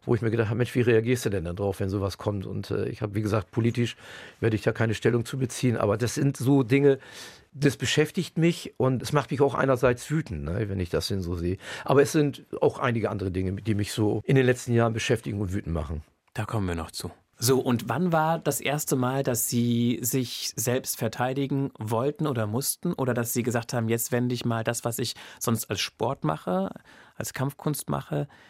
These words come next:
Speaker 2: im echten Leben an“?
Speaker 1: Das war in den neunzigern. Das musste ich da tatsächlich mal machen. Wir hatten eine Veranstaltung, ein Geburtstagsseminar. Und da hatte ich, äh,
Speaker 2: Ein
Speaker 1: Freund-
Speaker 2: Geburtstagsseminar?
Speaker 1: Ja, ein Geburtstagsseminar.
Speaker 2: Was ist
Speaker 1: Das
Speaker 2: das
Speaker 1: war,
Speaker 2: denn?
Speaker 1: nach meinem Geburtstag habe ich dann ein Sportseminar gegeben.
Speaker 2: Ah, okay.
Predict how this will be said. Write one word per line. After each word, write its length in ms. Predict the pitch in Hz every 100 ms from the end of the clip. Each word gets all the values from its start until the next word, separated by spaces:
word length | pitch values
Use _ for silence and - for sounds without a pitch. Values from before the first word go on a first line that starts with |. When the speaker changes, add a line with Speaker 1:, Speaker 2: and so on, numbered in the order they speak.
| -
Speaker 2:
im 160 | 113
echten 320 | 123 120 - 139
Leben 340 | 135 151 135
an“? 320 | 123 139 190 _ _ _ _ -
Speaker 1:
Das 240 | 113 - -
war 120 | 113
in 80 | 101
den 120 | 98
neunzigern. 720 | 101 104 110 - 127 117 143 175 -
Das 240 | 107 107
musste 180 | 123 -
ich 60 | 107
da 180 | 107 95
tatsächlich 500 | - 104 - 98 131
mal 120 | 113 117
machen. 400 | 120 135 131 110
Wir 160 | 107
hatten 260 | 113 - 101
eine 140 | 101
Veranstaltung, 840 | - - 101 - 110 113 127 131 123
ein 20 |
Geburtstagsseminar. 920 | 101 107 - 117 127 120 120 131 185
Und 200 | 151 107
da 40 | 101
hatte 120 | 101
ich, 140 | -
äh, 140 | 151 104
Speaker 2:
Ein 40 |
Speaker 1:
Freund- 220 | 92 117
Speaker 2:
Geburtstagsseminar? 680 | 120 143 123 117 110 104 107
Speaker 1:
Ja, 120 | 214
ein 140 | 196 180
Geburtstagsseminar. 720 | 143 127 92 - 92 82 82
Speaker 2:
Was 60 | 90
ist 80 | 104
Speaker 1:
Das 60 | 92
Speaker 2:
das 80 | 127
Speaker 1:
war, 80 | -
Speaker 2:
denn? 160 | 127 -
Speaker 1:
nach 140 | 120 113
meinem 220 | 113 113
Geburtstag 380 | 104 117 - 120
habe 80 |
ich 80 | 107
dann 160 | 117 104
ein 40 |
Sportseminar 560 | - 120 120 123 113 113
gegeben. 280 | 104 107 120
Speaker 2:
Ah, 180 | 120 107
okay. 220 | -